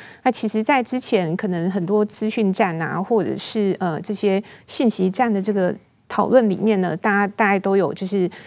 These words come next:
接触到一些类似的讯息。我也可以说，在全世界，大概台湾人如果要把这个对抗资讯战、对抗认知作战这件事情讲成是一种病毒的话，那台湾人的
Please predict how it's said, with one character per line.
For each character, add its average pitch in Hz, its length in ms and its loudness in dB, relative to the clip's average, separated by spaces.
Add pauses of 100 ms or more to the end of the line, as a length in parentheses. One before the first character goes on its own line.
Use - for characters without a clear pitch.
接 220 160 6
触 214 160 -2
到 196 180 2
一 180 60 2
些 196 160 0
类 202 220 2
似 196 180 -4
的 170 100 -2
讯 175 280 0
息。 - 280 -8 (380)
我 330 80 8
也 254 80 10
可 254 80 4
以 262 100 6
说， 269 200 4
在 277 160 4
全 226 320 2
世 302 240 4
界， 262 180 4
大 226 140 4
概 220 140 2
台 208 200 0
湾 220 200 4
人 175 180 4
如 202 100 0
果 214 180 2
要 254 220 4 (140)
把 165 240 2
这 202 160 -4
个 202 200 2 (300)
对 320 140 6
抗 233 240 2
资 262 240 0
讯 262 180 2
战、 208 240 2 (160)
对 269 140 4
抗 247 220 -2
认 269 240 2
知 240 200 -2
作 226 240 2
战 208 220 0
这 214 140 -2
件 214 180 4
事 208 180 -2
情 185 240 -4 (380)
讲 214 220 2
成 190 180 2
是 254 100 0
一 254 60 -2
种 214 180 0 (120)
病 285 220 2
毒 - 260 -2
的 208 100 0
话， 190 260 2 (200)
那 262 100 -4
台 214 180 -4
湾 226 160 4
人 208 160 4
的 180 160 4